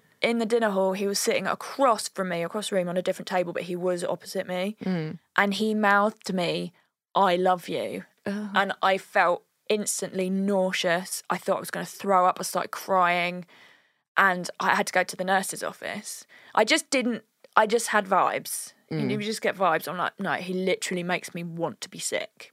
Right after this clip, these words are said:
Speaker 2: Yeah.
Speaker 1: Because there's a vibe. And when he was fifteen years old, in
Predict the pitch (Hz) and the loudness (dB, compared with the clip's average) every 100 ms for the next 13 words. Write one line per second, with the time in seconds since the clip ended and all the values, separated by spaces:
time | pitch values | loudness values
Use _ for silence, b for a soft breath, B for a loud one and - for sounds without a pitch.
0 | - 156 135 160 175 180 175 180 190 - | -4 -2 -2 -2 -4 -4 -6 0 2 2
1 | - - - B B B B B B B | -2 -8 -14 B B B B B B B
2 | - 202 196 190 190 185 - _ _ 190 | 0 4 4 4 0 -6 -10 _ _ 0
3 | 214 220 226 214 214 208 208 190 196 190 | 2 2 0 -4 -4 -2 -2 -2 0 2
4 | 185 180 180 170 - - _ _ _ _ | 2 0 -2 -4 -4 -8 _ _ _ _
5 | _ _ _ _ _ _ _ - 233 - | _ _ _ _ _ _ _ -2 -2 -2
6 | - - - 233 220 214 208 214 214 220 | -20 -14 0 2 2 0 0 0 0 0
7 | 214 214 - 196 202 214 240 311 339 - | 0 -2 -2 0 2 2 0 -2 -6 -10
8 | _ _ _ _ _ _ _ _ - 220 | _ _ _ _ _ _ _ _ -2 0
9 | 208 202 | 0 -2